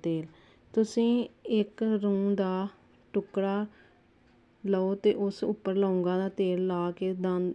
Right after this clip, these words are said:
ਦਰਦ ਵਾਲੇ ਦੰਦ ਉੱਪਰ ਰੱਖੋ। ਤੁਸੀਂ ਤਾਂ ਵੇਖੋਗੇ ਕਿ ਤੁਰੰਤ ਹੀ ਤੁਹਾਨੂੰ ਆਰਾਮ ਮਿਲ ਜਾਵੇਗਾ। ਸਾਡਾ ਦੂਜਾ ਨੁਕਤਾ ਹੈ ਨਮਕ ਵਾਲਾ ਪਾਣੀ। ਤੁਸੀਂ ਨਮਕ ਵਾਲੇ ਪਾਣੀ ਨਾਲ ਗਰਾਰੇ ਕਰੋ ਤਾਂ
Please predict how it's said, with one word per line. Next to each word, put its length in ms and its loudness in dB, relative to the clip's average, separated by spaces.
ਦਰਦ 380 0
ਵਾਲੇ 220 2
ਦੰਦ 300 0
ਉੱਪਰ 500 -2
ਰੱਖੋ। 440 -6
ਤੁਸੀਂ 800 -2
ਤਾਂ 100 -2
ਵੇਖੋਗੇ 540 0
ਕਿ 180 -2
ਤੁਰੰਤ 480 0
ਹੀ 180 2
ਤੁਹਾਨੂੰ 600 -2
ਆਰਾਮ 400 2
ਮਿਲ 360 2
ਜਾਵੇਗਾ। 540 -4
ਸਾਡਾ 240 0
ਦੂਜਾ 320 2
ਨੁਕਤਾ 420 2
ਹੈ 220 2
ਨਮਕ 360 2
ਵਾਲਾ 240 2
ਪਾਣੀ। 380 0
ਤੁਸੀਂ 280 2
ਨਮਕ 280 4
ਵਾਲੇ 260 4
ਪਾਣੀ 380 2
ਨਾਲ 340 2
ਗਰਾਰੇ 440 4
ਕਰੋ 320 2
ਤਾਂ 400 0